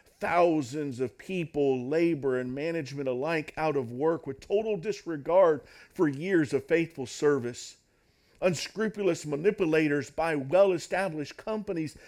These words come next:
that have provided work and security to their workers and staff. They plunder these companies of their assets,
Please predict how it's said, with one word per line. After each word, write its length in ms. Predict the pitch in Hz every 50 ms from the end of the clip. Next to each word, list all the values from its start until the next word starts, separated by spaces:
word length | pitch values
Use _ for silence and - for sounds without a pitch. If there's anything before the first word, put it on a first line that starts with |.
| - - _
that 100 | 175 165
have 80 | 175 170
provided 480 | 180 170 165 180 196 190 170 147 135
work 320 | 131 175 220 220 208 - -
and 120 | 156 139
security 580 | - - 170 - - - 214 226 226 214 196 165
to 180 | - - 175
their 160 | 156 160 151
workers 560 | 147 151 196 208 202 - - 143 123 - - - _ _ _ _ _ _ _
and 180 | 113 117 113
staff. 440 | - - - - 113 104 101 98 - _ _ _ _ _ _ _ _ _ _ _ _ _ _ _ _ _ _ _
They 160 | - 160 170 165
plunder 440 | - - - 170 185 196 170 170
these 220 | 151 143 156 156 -
companies 600 | - - - 196 190 - - 165 160 156 147 131
of 120 | 151 147 135
their 140 | 151 147
assets, 540 | 151 160 175 165 - - - 175 147 - -